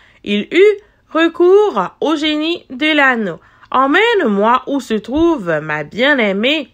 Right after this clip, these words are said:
lui demanda-t-il. « Je ne peux vivre sans elle. » En un éclair, Aladdin se retrouva dans la cuisine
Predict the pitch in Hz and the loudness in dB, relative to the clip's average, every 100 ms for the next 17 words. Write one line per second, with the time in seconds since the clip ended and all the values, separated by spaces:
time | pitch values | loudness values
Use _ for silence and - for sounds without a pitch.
0 | _ 165 156 165 165 165 165 202 220 - | _ -16 -12 -8 -6 -6 -4 -4 -4 -4
1 | 302 349 269 147 _ _ _ - 269 302 | 0 0 -2 -8 _ _ _ -8 -2 0
2 | 311 302 415 403 247 294 262 196 160 175 | -2 2 2 2 0 -4 -4 -6 -6 -6
3 | 160 156 165 190 208 175 151 - _ _ | -6 -2 0 0 -2 -4 -10 -16 _ _
4 | _ _ - 302 330 440 403 - 226 233 | _ _ -2 0 2 2 0 0 0 2
5 | 320 226 175 165 160 175 285 349 247 240 | 2 0 -4 -4 -4 -4 -4 -4 -4 -4
6 | 240 262 254 311 370 _ _ _ 254 359 | -4 -6 0 0 0 _ _ _ -2 2
7 | 370 339 302 269 240 285 349 311 175 | 4 2 0 -6 -4 -4 -4 -4 -6